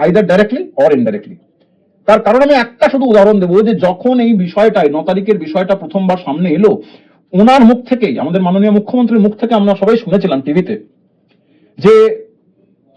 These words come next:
ডক্টর সন্দীপ ঘোষ, যাকে এখন জঞ্জাল ঘোষ বলা হচ্ছে, খুব অ্যাপ্রোপ্রিয়েটলি বলছে, তো এই জঞ্জাল ঘোষ যখন আমার কাছে আসে খুবই দুঃখ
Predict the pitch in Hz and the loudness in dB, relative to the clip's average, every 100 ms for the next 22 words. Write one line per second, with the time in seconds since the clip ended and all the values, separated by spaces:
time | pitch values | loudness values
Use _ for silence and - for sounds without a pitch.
0 | - 208 240 - 196 226 202 - 240 247 | -2 0 -2 0 0 2 0 0 0 0
1 | 190 185 196 165 170 185 190 202 - 175 | 0 0 0 -2 0 2 2 2 2 -2
2 | 147 143 123 - 240 269 190 - 196 240 | 2 0 0 -8 -6 -6 -4 -4 -4 -4
3 | 247 233 139 117 208 _ _ _ _ 196 | -4 -4 -4 -6 -10 _ _ _ _ 0
4 | 185 185 202 226 233 - 220 - 196 208 | 2 4 4 4 2 2 0 2 2 2
5 | 202 165 139 _ - 170 185 196 202 175 | 0 -2 -6 _ -8 -4 -2 0 2 0
6 | 208 269 269 254 247 247 190 185 | 0 -2 0 0 0 0 -2 -4